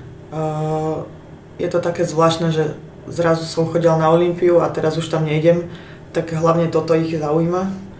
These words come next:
A tak, eh, ťažko sa to vysvetľuje do bežných médií,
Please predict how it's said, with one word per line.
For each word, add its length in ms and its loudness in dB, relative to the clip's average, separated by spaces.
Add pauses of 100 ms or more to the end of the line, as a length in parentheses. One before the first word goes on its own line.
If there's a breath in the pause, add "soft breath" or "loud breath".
(320 loud breath)
A 160 -8
tak, 240 -2
eh, 60 4 (320)
ťažko 320 -4
sa 100 -4
to 140 -2
vysvetľuje 720 0
do 160 -2
bežných 400 -2
médií, 480 -4